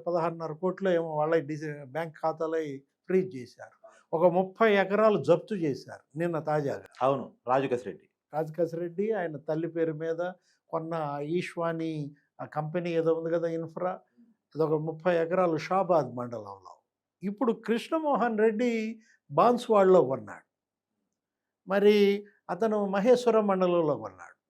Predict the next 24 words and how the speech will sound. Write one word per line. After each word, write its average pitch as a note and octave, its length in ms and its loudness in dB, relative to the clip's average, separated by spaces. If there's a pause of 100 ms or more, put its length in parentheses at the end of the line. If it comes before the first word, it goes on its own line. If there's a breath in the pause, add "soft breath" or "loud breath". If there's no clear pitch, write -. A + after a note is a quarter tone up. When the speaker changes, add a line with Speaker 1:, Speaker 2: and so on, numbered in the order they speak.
(420)
Speaker 1:
రామచంద్రపురం G#3 760 2
మండలంలో F3+ 540 4
కొన్నాడు C#3 380 -4
అన్నారు. - 280 -20 (560 soft breath)
ఆయన E3+ 160 0 (140)
కోడలు A3 360 6
ఎవరో F#3+ 240 2
స్నిగ్ధారెడ్డి, E3 800 -2 (360)
ఆమె F3+ 280 -4
పేరు A3+ 240 8
మీద G#3+ 120 0 (140)
కంపెనీలు F3+ 520 -4
అన్నారు, - 280 -20 (400)
కొడుకు G#3 280 4 (100)
రోహిత్ F#3 380 2
రెడ్డి D#3+ 260 -4
కంపెనీలు, - 460 -14 (480 soft breath)
లేకపోతే G#3+ 460 2 (140)
ధనుంజయ G#3 440 6 (100)
రెడ్డి G3 280 2
మరి F3+ 180 2
ఆయన F3 120 -2 (120)
మరదల G3+ 300 2 (100)
పేరు F#3+ 160 2